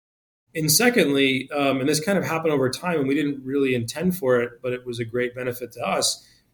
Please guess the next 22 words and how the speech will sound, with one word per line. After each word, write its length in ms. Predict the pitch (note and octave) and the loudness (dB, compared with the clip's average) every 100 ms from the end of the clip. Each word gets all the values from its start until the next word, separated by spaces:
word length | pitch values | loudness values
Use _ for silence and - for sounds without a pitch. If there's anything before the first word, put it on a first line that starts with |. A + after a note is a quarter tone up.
| _ | _
is, 360 | D#3 C#3+ C3 - D#3 | -4 -2 -4 -8 -4
like, 200 | D3 D3+ | -4 0
our 140 | D#3+ | 0
labor 340 | C#3+ C#3 D#3+ G3 | 2 2 4 4
model 300 | G3 A3 G#3 | 4 2 0
started 340 | - F3 C#3+ | 0 0 0
self-managing. 840 | - E3+ F3+ - C#3 C#3 B2+ - - _ _ _ _ - | 0 0 0 0 0 2 0 -4 -18 _ _ _ _ -2
The 100 | C#3+ | 2
stores 400 | - E3 G3+ F#3+ | 2 4 6 6
that 120 | F3+ - C#4+ - | 4 2 -2 0
realized 300 | A#3+ E3 D3 | 6 8 8
the 80 | D3+ | 6
benefit 440 | C3+ E3 D#3+ C#3 B2 | 4 4 4 2 2
of, 180 | A#2 - _ _ _ - | 0 -6 _ _ _ -2
if 160 | D#3+ D#3 | 0 2
we 100 | G#3 | 2
have 180 | F#3 D#3 | 2 2
less 500 | D3+ F#3 F#3 - - | 6 6 6 -2 0
hours 440 | D#3 E3 D3 A#2+ | 4 8 8 6
in 60 | B2+ | 2
the 80 | A#2+ | 0
pool, 680 | - A3+ B2 G2 A#2 F#3+ | 0 2 2 2 -4 -10